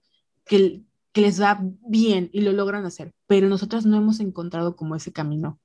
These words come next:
donde nos sintamos cómodas, ya sabes, porque siempre, o sea, creo que nuestro sueño era hacer una revista y el día de mañana, ¿te imaginas que pudiéramos hacer una revista ya formal, como Marta de Baile, Tina Moy,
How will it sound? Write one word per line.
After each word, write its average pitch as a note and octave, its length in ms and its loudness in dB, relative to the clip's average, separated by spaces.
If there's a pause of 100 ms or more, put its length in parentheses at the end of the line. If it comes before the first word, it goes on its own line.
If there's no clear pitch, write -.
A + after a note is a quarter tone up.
(240)
donde F#3 220 6
nos F3+ 120 2
sintamos F#3+ 380 2
cómodas, D#3 380 -6
ya F3 80 -4
sabes, A#3 340 -2 (260)
porque G3+ 280 2
siempre, C4 440 -4
o G#3+ 60 0
sea, A3 220 0 (100)
creo D4+ 160 -6
que F4+ 80 0
nuestro A3+ 260 -2
sueño F#3+ 160 0
era A#3 100 0
hacer G3+ 160 -2
una F#3 160 -2
revista D#3+ 420 -10
y D#3+ 40 -4
el D#3+ 60 0
día F3 80 2
de G#3 80 2
mañana, E3 480 -2 (540)
¿te - 80 0
imaginas G3 340 4
que A3 60 -16
pudiéramos F3+ 280 2
hacer F3+ 180 -2
una F#3 220 0
revista D#3+ 440 -6
ya D3 240 -2
formal, D3 540 -6
como D#3 180 -2
Marta D3+ 300 -2
de D3 60 -2
Baile, D3 280 -4
Tina D3 200 -6
Moy, D3 400 -6